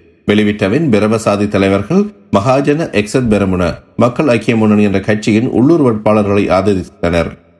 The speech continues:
சமூகத்தில் வசதிகளற்றவர்களாய் உள்ள ஏழைகளுக்கு ஆதரவு கொடுத்த என்ற கொள்ளை திட்டத்தின் அடிப்படையில் போட்டியிட்ட மக்கள் ஐக்கிய முன்னணிக்கு ஆதரவு அளிப்பதன் மூலம் உள்ளூர் நிலவுடைமையாளர்கள் இருந்து வேறுபட்ட ஒரு வழியில் அதிகாரத்தையும் செல்வாக்கையும் வெளிவிட்டவின் பிரபசாதி தலைமை பெற்றுக்கொண்டது.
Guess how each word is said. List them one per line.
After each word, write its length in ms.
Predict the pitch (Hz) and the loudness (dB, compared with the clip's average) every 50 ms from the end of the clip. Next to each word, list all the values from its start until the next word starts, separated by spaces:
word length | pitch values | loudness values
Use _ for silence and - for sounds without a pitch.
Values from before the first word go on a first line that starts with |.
| _ _ _ _ _ _ _ - | _ _ _ _ _ _ _ -2
சமூகத்தில் 520 | 113 107 110 110 110 104 107 - 151 143 | 0 0 0 0 -2 -4 -2 0 2 2
வசதிகளற்றவர்களாய் 1040 | - 101 101 - - 131 123 120 117 110 107 - 113 107 107 104 101 104 104 104 95 | 2 2 0 0 0 0 2 2 2 0 0 0 0 2 2 2 2 2 2 2 2
உள்ள 180 | 92 98 98 | 2 2 2
ஏழைகளுக்கு 680 | 95 95 101 104 107 107 101 98 98 - - 180 - - | 2 2 2 2 2 2 0 0 -2 -2 -2 0 2 2
ஆதரவு 380 | 98 104 110 131 135 131 127 | 2 2 2 2 0 0 0
கொடுத்த 300 | 120 117 110 104 - 107 | 0 -2 -2 -2 -2 -2
என்ற 180 | 101 101 98 98 | -2 0 -2 -2
கொள்ளை 280 | 104 - 107 110 113 | -2 0 0 0 0
திட்டத்தின் 440 | 110 - 104 98 104 101 95 - 101 | -2 -4 -4 -2 -4 -2 -2 -2 -2
அடிப்படையில் 560 | 98 92 98 98 - 95 92 90 95 110 113 | 0 0 0 -2 -2 -2 -2 0 0 -2 -2
போட்டியிட்ட 640 | 110 104 98 95 - 101 98 92 95 - 135 165 202 214 - _ _ _ _ | -2 -2 -2 0 0 0 0 0 0 -2 -4 -4 -4 -6 -12 _ _ _ _
மக்கள் 320 | - 220 - - - 262 294 | 0 0 0 0 -2 -2 0
ஐக்கிய 320 | 254 240 214 - - 123 | 0 -2 0 0 -2 0
முன்னணிக்கு 540 | 113 110 107 104 104 98 - - 113 101 92 | 0 0 0 0 0 -2 -2 0 2 2 2
ஆதரவு 340 | 98 107 120 131 131 117 110 | 2 2 2 2 2 2 2
அளிப்பதன் 380 | 107 107 107 110 104 95 90 | 0 0 0 0 0 0 0
மூலம் 360 | 87 92 95 90 87 92 120 143 - - _ _ - | 0 0 0 2 2 0 0 -2 -6 -12 _ _ 0
உள்ளூர் 340 | 107 123 147 185 196 185 156 | 2 4 4 4 4 2 2
நிலவுடைமையாளர்கள் 760 | 131 127 127 123 123 123 120 120 117 113 110 110 110 110 101 | 2 2 2 2 2 0 0 2 2 2 2 2 0 0 0
இருந்து 340 | 101 101 101 101 98 120 113 | 2 2 2 2 0 0 2
வேறுபட்ட 580 | 101 107 131 151 160 156 160 156 - 143 - | 2 2 2 2 0 -2 -2 -2 -2 -2 0
ஒரு 160 | - 104 107 101 | 0 0 0 0
வழியில் 360 | 92 92 98 95 117 151 165 | 0 0 0 0 -2 -2 -2
அதிகாரத்தையும் 760 | - - 104 110 131 147 135 123 113 107 120 110 107 104 107 - | -2 -2 0 2 2 2 2 0 -2 -4 -4 -2 -2 -2 -2 0
செல்வாக்கையும் 640 | - 113 123 123 117 110 - - 104 101 104 104 98 | -2 0 2 2 0 0 -2 -4 -4 -2 -2 0 0
வெளிவிட்டவின் 560 | 107 107 110 107 104 107 110 98 101 98 95 | 2 2 2 0 0 -2 -2 -2 -2 -2 -2
பிரபசாதி 560 | 98 101 113 120 135 131 - 117 113 110 107 | -2 0 0 0 0 0 0 0 0 0 -2
தலைமை 300 | 104 101 98 95 98 98 | -2 -2 -2 0 -2 -2
பெற்றுக்கொண்டது. 680 | 98 104 98 - 104 - - 90 87 87 82 85 85 | -2 -2 -2 -2 -4 -2 -2 -2 -2 -2 -2 0 -2